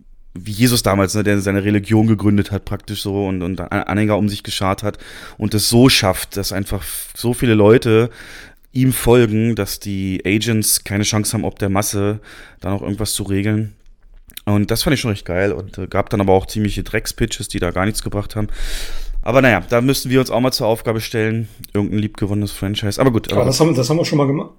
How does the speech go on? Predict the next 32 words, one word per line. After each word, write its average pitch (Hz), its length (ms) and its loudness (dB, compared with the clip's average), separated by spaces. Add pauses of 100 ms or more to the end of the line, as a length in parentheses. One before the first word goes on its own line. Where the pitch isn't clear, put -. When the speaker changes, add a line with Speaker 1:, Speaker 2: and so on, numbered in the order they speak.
Speaker 2:
So, 131 320 -12
so 135 160 -6
ähnlich 135 320 0
haben 127 60 2
wir 131 80 2
es 120 60 -2
schon 139 120 -2
mal 123 120 0
Speaker 1:
Bond, 120 260 2
Speaker 2:
gemacht, 123 160 -4 (160)
Speaker 1:
ne? 110 80 -12
Speaker 2:
ne? - 80 -
Speaker 1:
Hm. 101 100 -18 (580)
Speaker 2:
Nee, 123 120 -4
wir 127 100 2
hatten 127 160 0
schon 143 240 0
mal, 139 500 0
ähm, 123 580 0 (440)
du 196 240 4
hattest, - 480 0
ähm, 139 320 -4 (240)
eine 120 100 -4
Horrorversion 151 720 4
von 139 180 -4
Mary 139 180 -2
Poppins. - 580 -10 (300)
Speaker 1:
Oh, 95 220 -8
ja. 90 120 -8
Speaker 2:
Weiß 117 140 -2
ich 120 100 -10
noch. 120 180 -8